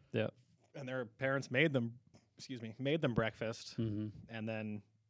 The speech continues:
Speaker 1: Don't have time, they're out.
Speaker 2: don't have time and they're out. Or, you know, a, a, a kid's parents might not, uh, might not have the money to, you know, buy breakfast. Or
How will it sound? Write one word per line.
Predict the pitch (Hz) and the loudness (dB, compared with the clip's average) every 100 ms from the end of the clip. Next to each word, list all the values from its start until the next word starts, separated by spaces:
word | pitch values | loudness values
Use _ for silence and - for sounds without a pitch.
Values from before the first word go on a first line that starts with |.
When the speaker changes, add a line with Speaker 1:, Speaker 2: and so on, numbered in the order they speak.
| _ - | _ 0
Speaker 1:
Don't | 101 | 0
have | 95 | 0
time, | 113 101 101 | -4 -4 -4
they're | 101 98 | -2 -2
out. | 101 | 2
Speaker 2:
don't | 139 135 | 6 6
have | 127 | 6
time | 151 139 | 6 6
and | 135 | 6
they're | 165 | 6
out. | 147 131 | 6 6
Or, | 185 165 120 120 - _ _ _ _ _ - - - _ _ _ - | 8 8 8 4 -4 _ _ _ _ _ -20 -20 -20 _ _ _ -4
you | |
know, | 117 110 | -2 0
a, | 107 107 104 - 107 104 - - | -2 -2 -4 -6 -8 -8 -12 -12
a, | 110 | -10
a | 107 | -6
kid's | 113 - | -8 -2
parents | 113 107 107 - | -2 -2 -6 -6
might | 101 85 | -6 -4
not, | 104 101 - - | -6 -6 -8 -6
uh, | 98 98 104 107 110 _ _ _ _ _ _ _ _ _ | -4 -4 -6 -8 -12 _ _ _ _ _ _ _ _ _
might | 117 110 98 | -6 -6 -6
not | 104 104 - _ _ _ _ _ _ - | -6 -8 -10 _ _ _ _ _ _ -6
have | 117 107 104 | -4 -4 -2
the | 113 | -2
money | 107 107 127 | 0 -2 -4
to, | - 98 - _ _ | -4 -6 -8 _ _
you | 117 | -8
know, | 98 104 - - _ _ - - _ _ _ _ _ | -8 -8 -14 -20 _ _ -20 -20 _ _ _ _ _
buy | 98 95 | -8 -8
breakfast. | 98 98 - 101 104 - | -8 -10 -8 -8 -8 2
Or | 151 151 139 | 8 10 10